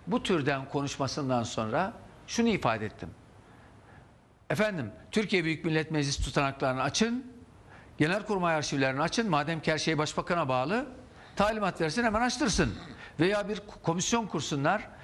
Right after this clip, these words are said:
gidip Fransız arşivlerinde, İngiliz arşivlerinde, Rus arşivlerinde bu konuda araştırmalar yapılsın. Dersim'in ardı önü nedir ortaya çıksın.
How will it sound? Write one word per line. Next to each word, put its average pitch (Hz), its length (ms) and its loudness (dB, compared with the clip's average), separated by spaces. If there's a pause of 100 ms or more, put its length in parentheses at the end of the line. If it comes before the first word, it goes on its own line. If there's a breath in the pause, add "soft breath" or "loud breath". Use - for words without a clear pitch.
(180 loud breath)
gidip 208 260 2
Fransız 190 460 0
arşivlerinde, 135 840 0 (500 loud breath)
İngiliz 220 360 4
arşivlerinde, 143 600 0
Rus 190 240 0
arşivlerinde 143 600 0
bu 165 80 -4
konuda 170 260 0
araştırmalar 147 540 0
yapılsın. 180 560 0 (340 loud breath)
Dersim'in 190 560 -2
ardı 185 300 2
önü 160 180 0
nedir 208 260 2
ortaya 220 380 2
çıksın. - 400 4